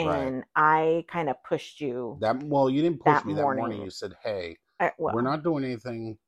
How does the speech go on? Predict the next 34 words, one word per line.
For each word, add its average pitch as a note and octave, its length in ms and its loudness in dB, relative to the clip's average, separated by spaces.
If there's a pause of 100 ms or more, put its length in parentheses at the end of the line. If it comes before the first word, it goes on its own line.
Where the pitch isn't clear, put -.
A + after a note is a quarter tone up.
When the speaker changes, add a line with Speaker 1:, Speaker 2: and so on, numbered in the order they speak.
(240)
Speaker 1:
Would G2+ 200 -8
you G2+ 120 -8
like F#2+ 240 -4
to F2 80 -16
go?" E2 180 -10 (1120)
Speaker 2:
Well, F3 160 6
Speaker 1:
And D#3+ 120 6
Speaker 2:
I E3 140 4
said, - 280 2 (160)
"I F#3+ 120 4
think A3 340 -4
you G3 120 -8
should." - 480 -10 (960)
Speaker 1:
No. F#2+ 400 -2 (2500)
And G#2 180 -6
the G#2+ 60 -6
reason A2 260 -2
why G#2 140 0
I'm G2+ 120 -6
de-, F#2 320 -6
debating F#2+ 480 -10
you F2 180 -10
on E2 120 -12
this E2 260 -14
is E2 80 -16
because F2 540 -8
the - 100 -20
fact D#2+ 340 -10
that E2+ 140 -16
you E2 140 -20
didn't G2+ 460 -12 (100)
push - 340 -18
me. - 120 -20 (300)
Speaker 2:
Mm. E3 360 -10